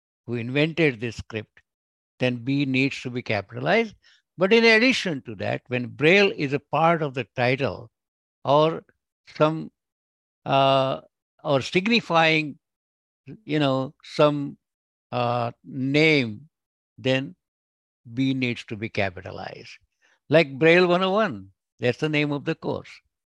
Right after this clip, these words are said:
Then you capitalize the letter B. Or, of course, English U E B, that is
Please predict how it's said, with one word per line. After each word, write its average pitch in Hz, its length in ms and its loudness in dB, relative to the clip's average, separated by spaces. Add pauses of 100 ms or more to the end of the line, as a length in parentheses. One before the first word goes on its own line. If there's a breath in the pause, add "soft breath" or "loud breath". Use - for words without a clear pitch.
(240)
Then 127 200 -8
you 151 200 -8
capitalize 135 760 -2
the 123 80 -10
letter 117 280 -8
B. 104 340 -8 (1300)
Or, 143 400 6
of 151 240 -6 (100)
course, 131 320 -4 (480)
English 151 640 -2 (240)
U 139 280 -6
E 147 180 2
B, 120 340 -2
that 113 180 -4
is 113 200 -12